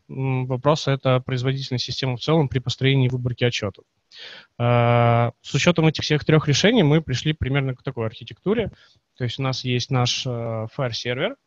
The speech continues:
у нас есть вспомогательные сервисы. Мы прицепили Debezium, который вычитывает данные с баз, м, кидает это все на Кафку, а, в Кафке это все собирается, агрегируется. Дальше у нас есть свой слой бизнес-логики, это вот этот E T L-сервис,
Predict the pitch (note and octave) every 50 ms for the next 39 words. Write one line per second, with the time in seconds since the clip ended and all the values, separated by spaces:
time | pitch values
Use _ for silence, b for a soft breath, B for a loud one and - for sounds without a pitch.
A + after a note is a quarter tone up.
0 | _ _ - C#3+ C#3 C3 - - B2+ - - C3+ C3+ C3 C3+ C3 B2 - B2 A#2
1 | A#2 A2 - B2 B2+ C3+ D3+ E3 - - E3+ E3 - _ _ _ _ _ - -
2 | - _ _ _ _ _ - - _ - C#3+ C#3 C3+ C3 B2 - C3 A#2+ - A#2
3 | - C#3 B2+ B2+ A#2+ A#2+ B2 A#2+ D3+ F#3+ G3 F#3+ F3+ E3 D3 - - - C#3+ C3
4 | - C3+ C#3 C3+ C3 C3 - - D3+ - - C3 B2+ B2 B2 - B B B B
5 | B B B B B B B B B _ - C3 C#3 C3+ C3 B2+ B2 A#2+ A#2+ A#2
6 | A2+ A2+ A2 A#2+ B2 B2+ E3+ A#3+ - - - _ _ - C#3+ C#3 C#3 C#3 C3+ C3+
7 | C#3 C3+ C3+ C3+ C3 - - C#3+ C#3+ C#3+ C3+ B2+ - A#2+ - A#2+ - - C#3 B2+
8 | B2 A#2+ - F3+ A3+ - - - F3 E3+ E3 - _ - D3+ C3+ C3+ C3 C3 C3
9 | B2+ B2 - - C#3+ C#3 - - - C3 B2 - B2+ A#2 - - - B2+ A#2+ A#2+
10 | A#2 A#2 A2+ A2+ A#2+ - - A#2 A#2 D3 F3 G#3 F#3+ - - D#3+ D#3 D3+ D3+ D3+
11 | C#3+ B2 A2 G#2+ A#2 C#3 F3 F#3+ F3+ E3+ E3 - - E3+ D3+ D3+ D3 C#3+ C3+ C3+
12 | C3 - - C3 B2 B2 A#2 - C3 B2+ - - C#3+ C3+ B2+ B2 - - C#3+ C3
13 | B2 B2 B2+ B2+ A#2+ B2+ A#2+ - - C#3 C3 B2+ B2 - A#2 A#2 - A2+ A2+ A#2
14 | - A#2+ A#2 A#2+ - - B2 A#2+ - B2 A#2 A2 - - F#3+ A#3 A3+ F#3 F3 -